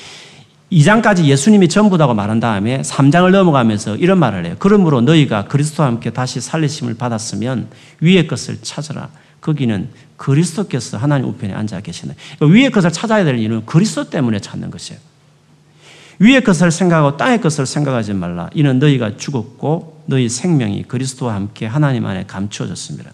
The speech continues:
우리 생명이신 그리스도께서 나타나실 그때에 너희도 그와 함께 영광 중에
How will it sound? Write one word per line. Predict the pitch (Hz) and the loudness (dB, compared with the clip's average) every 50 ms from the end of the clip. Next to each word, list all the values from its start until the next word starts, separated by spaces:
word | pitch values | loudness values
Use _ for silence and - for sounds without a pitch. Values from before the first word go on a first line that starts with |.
| _ _ _ _ _ _ _ | _ _ _ _ _ _ _
우리 | - 123 135 139 | -6 -4 -2 -2
생명이신 | - - 160 160 147 139 127 120 110 - - 120 113 | 0 2 4 4 4 4 2 0 -2 -4 -4 -6 -6
그리스도께서 | 110 110 113 110 - - 120 - 107 104 - 110 107 | -4 -6 -8 -8 -8 -10 -10 -10 -10 -8 -8 -6 -4
나타나실 | 120 135 131 - 135 117 107 98 - - 104 104 | -4 -4 -4 -4 -4 -4 -4 -6 -8 -10 -12 -10
그때에 | - 110 - - 95 92 98 117 139 156 156 151 - - - _ | -12 -14 -14 -12 -10 -8 -6 -4 -4 -6 -6 -8 -14 -20 -14 _
너희도 | - 135 135 131 120 104 104 101 95 98 - - _ _ | -4 -2 0 0 0 -2 -4 -6 -8 -8 -12 -18 _ _
그와 | _ - 139 135 120 107 | _ -4 -4 -2 -2 -2
함께 | 101 98 101 - - 117 120 131 123 - - - - | -4 -6 -6 -6 -8 -8 -8 -8 -12 -18 -16 -8 -4
영광 | 113 110 120 120 123 123 127 120 | -2 -2 -2 -2 -2 -2 -2 -4
중에 | - 127 123 123 131 151 180 - | -4 -4 -2 0 0 -2 -2 -4